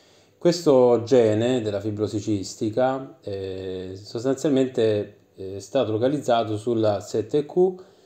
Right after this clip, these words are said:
e codifica per un C F T R, che sarebbe un Cystic Fibrosis Transmembrane Conductance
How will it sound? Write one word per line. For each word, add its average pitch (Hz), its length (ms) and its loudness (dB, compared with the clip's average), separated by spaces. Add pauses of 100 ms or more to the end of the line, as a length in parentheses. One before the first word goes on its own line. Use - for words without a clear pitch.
(300)
e 113 120 0
codifica 127 520 2
per 110 180 0
un 110 180 2
C 113 240 0
F 104 240 -6
T - 100 -16
R, 95 380 -4
che 131 120 -2
sarebbe 120 380 0
un 110 100 -2
Cystic 110 560 -6
Fibrosis 123 800 0
Transmembrane 107 960 -2
Conductance 104 960 -8